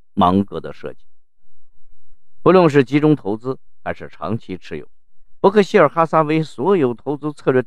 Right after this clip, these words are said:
都有芒格投资思想的影子。也就是说，现在被投资者们推崇的价值投资是巴菲特和芒格两个人共同的心得。可有趣儿的是，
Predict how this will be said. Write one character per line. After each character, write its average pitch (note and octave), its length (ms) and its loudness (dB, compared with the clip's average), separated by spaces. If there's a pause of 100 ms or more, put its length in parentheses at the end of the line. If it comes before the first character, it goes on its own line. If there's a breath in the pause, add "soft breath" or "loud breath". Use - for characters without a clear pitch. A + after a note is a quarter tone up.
都 A#3+ 180 0
有 G2+ 160 -2
芒 C2 260 -2
格 A#2 160 0
投 A#2 240 -2
资 A#2 160 -2
思 A2+ 240 -2
想 C#2+ 200 -8
的 E2 100 -10
影 E2+ 100 -8 (160)
子。 - 80 -20 (360)
也 A#2 160 6
就 G3 120 6
是 B2+ 160 -2
说， E3 240 0 (340)
现 G#3+ 340 4
在 C3 160 6
被 A#2+ 260 4
投 C#3+ 240 0
资 E3+ 160 2
者 F2 220 -4
们 D2 180 -10
推 G3 260 2
崇 - 220 -10
的 C#2+ 120 -10
价 F3 280 0
值 F#2+ 140 -12
投 G#2 240 -2
资 D#3 200 -10 (240)
是 - 180 -2
巴 B2+ 200 2
菲 C3 160 -4
特 - 160 -6
和 D#2+ 160 -10
芒 F2 320 0
格 B2 300 0 (240)
两 E2+ 200 -2
个 E2+ 120 -8
人 D#2 140 -4
共 G#2 260 4
同 D2+ 240 -10
的 D#2+ 100 -8
心 G2 260 0
得。 - 160 -8 (360)
可 A#3+ 120 4
有 C3+ 200 4
趣 - 140 -14
儿 G#3+ 120 6
的 C#2+ 140 -4
是， - 200 -14